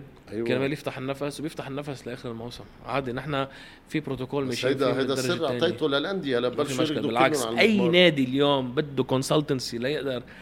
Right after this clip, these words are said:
Speaker 2: يوصل بهالسرعة، وبده كونسلتنسي لكيف نحن عم ندير الإدارة بدينامو. هيدا الزلمة عم يشتغل بالرياضة، يعني زلمة ما عم يعمل مصاري، يعني زلمة عم بكب مال بمحل، آه، واثق إنه لازم الشباب اللبناني يكون عم ينكب فيه هونيك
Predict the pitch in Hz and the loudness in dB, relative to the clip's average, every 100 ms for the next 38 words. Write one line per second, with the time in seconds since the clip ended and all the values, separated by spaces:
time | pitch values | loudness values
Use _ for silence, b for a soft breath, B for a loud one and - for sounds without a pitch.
0 | B B 143 151 139 117 131 131 - 147 | B B 0 0 0 -4 -4 -4 -2 0
1 | 127 113 - B B B B - 120 117 | 0 -4 -8 B B B B -2 0 2
2 | 117 117 120 156 143 139 139 151 151 143 | 0 0 2 2 2 -2 0 2 0 -2
3 | 131 120 120 156 139 147 131 123 127 139 | -4 -4 -2 -4 -4 -6 -4 -4 -2 -2
4 | 151 127 127 143 135 127 143 139 143 151 | -2 -2 0 0 0 0 0 0 0 -2
5 | B B B B - - - 151 135 123 | B B B B -20 -6 0 4 4 4
6 | 156 147 117 123 151 143 131 131 135 127 | 2 2 -2 -4 0 0 2 6 6 6
7 | 110 113 120 147 139 139 151 151 151 139 | 2 0 2 4 4 2 2 2 2 0
8 | 131 147 139 120 120 127 160 139 127 - | 0 2 2 2 0 2 2 2 0 2
9 | 165 143 156 147 131 127 127 - 156 143 | 0 2 4 4 4 2 0 2 4 4
10 | 113 B B B B B - - 120 113 | 0 B B B B B -20 -6 -2 -2
11 | 113 117 110 - 151 190 - 139 139 135 | 0 -2 -2 2 6 6 4 0 2 2
12 | 131 120 131 151 135 107 123 - 147 147 | 4 4 6 4 2 -2 -2 2 2 2
13 | 127 123 143 143 127 139 139 117 123 131 | 2 0 0 0 0 0 -2 -2 -2 -2
14 | 135 - 139 135 135 131 104 | -4 -2 0 0 0 -2 -4